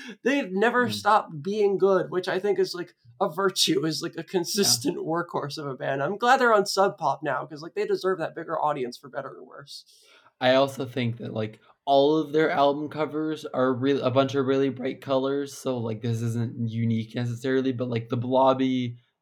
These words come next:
Speaker 2: um, colorful album artwork is, like, this album is the perfect example of that great artwork should also be, like, good advertising of what the album is gonna sound like, and this is, you get what you buy on the cover with this one. Like,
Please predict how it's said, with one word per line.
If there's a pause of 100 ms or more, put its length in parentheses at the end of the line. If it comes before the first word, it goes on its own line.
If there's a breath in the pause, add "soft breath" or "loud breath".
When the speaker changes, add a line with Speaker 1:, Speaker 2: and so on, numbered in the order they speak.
Speaker 2:
um,
colorful
album
artwork
is,
like, (100)
this
album
is (240)
the
perfect
example
of
that
great
artwork
should
also
be,
like, (540)
good
advertising
of
what
the
album
is
gonna
sound
like,
and
this
is,
you
get
what
you
buy
on
the
cover
with
this
one. (160)
Like,